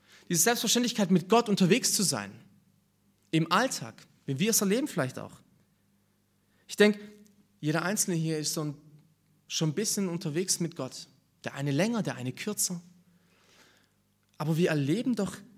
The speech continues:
dass Gott tagtäglich in unser Leben sprechen möchte. Das legt er uns ins Herz hinein. Aber wie gehen wir damit um? Ist es, ist es zu einer Selbstverständlichkeit geworden,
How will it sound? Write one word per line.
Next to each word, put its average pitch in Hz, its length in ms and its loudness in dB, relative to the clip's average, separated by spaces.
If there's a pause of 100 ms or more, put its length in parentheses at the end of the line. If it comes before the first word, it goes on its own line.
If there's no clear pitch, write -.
(360)
dass - 340 0
Gott - 420 -4 (220)
tagtäglich 165 580 -4
in 160 60 0
unser 147 160 -2
Leben 127 160 -4
sprechen 123 440 -8
möchte. - 280 -16 (540)
Das - 140 4
legt 262 200 4
er 220 80 0
uns 233 140 2
ins - 240 4
Herz 254 320 0
hinein. 110 340 -10 (1800)
Aber 165 320 4 (640)
wie 151 200 2
gehen 165 160 4
wir 160 60 0
damit 156 260 -2
um? 147 140 -6
Ist - 140 0
es, - 160 0
ist - 240 -4
es 185 200 0
zu - 140 -2
einer 160 100 2
Selbstverständlichkeit 170 1160 -4
geworden, 156 500 -6